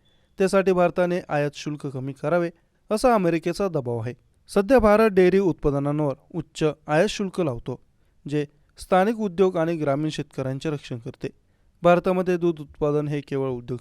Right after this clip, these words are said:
नसून ग्रामीण अर्थव्यवस्थेचा कणा मानला जातो. लाखो छोट्या शेतकऱ्यांची उपजीविका थेट गाई म्हशींच्या दुधावर अवलंबून आहे. सरासरी एका शेतकऱ्याकडे दोन ते तीन जनावरे असतात, जे त्याचे मुख्य उत्पादनाचे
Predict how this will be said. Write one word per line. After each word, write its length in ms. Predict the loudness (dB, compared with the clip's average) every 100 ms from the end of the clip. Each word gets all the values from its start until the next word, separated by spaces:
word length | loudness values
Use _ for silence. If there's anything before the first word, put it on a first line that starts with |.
| -10
नसून 300 | -8 -6 -6 _ _ -2
ग्रामीण 320 | 0 2 2
अर्थव्यवस्थेचा 760 | 0 -2 -2 -4 -4 -6 -10 -8
कणा 220 | -10 -8
मानला 320 | -10 -10 -10 -12
जातो. 260 | -10 -12 _ _ _ _ _ 0
लाखो 320 | 0 2 -2
छोट्या 280 | -2 -4 -4
शेतकऱ्यांची 640 | -4 -4 -2 -2 -4 -6
उपजीविका 640 | -6 -6 -8 -8 -6 -6
थेट 340 | -6 -6 -8 -10 _ _ -6
गाई 220 | -4 -4
म्हशींच्या 460 | -8 -6 -4 -2 -4
दुधावर 360 | -2 0 0 -4 _ _
अवलंबून 460 | 0 2 0 -2 -6
आहे. 140 | -8 -12 _ _ _ _ 0
सरासरी 520 | 4 6 4 4 4
एका 220 | 2 2
शेतकऱ्याकडे 640 | 0 -2 0 0 0 -4
दोन 220 | -2 -4 -4
ते 80 | -6
तीन 240 | -6 -8
जनावरे 340 | -6 -2 0 0
असतात, 260 | -2 -6 -8 _ _ _ -8
जे 80 | -4
त्याचे 240 | -4 -4
मुख्य 300 | -8 -8 -6
उत्पादनाचे 580 | -6 -6 -6 -6 -6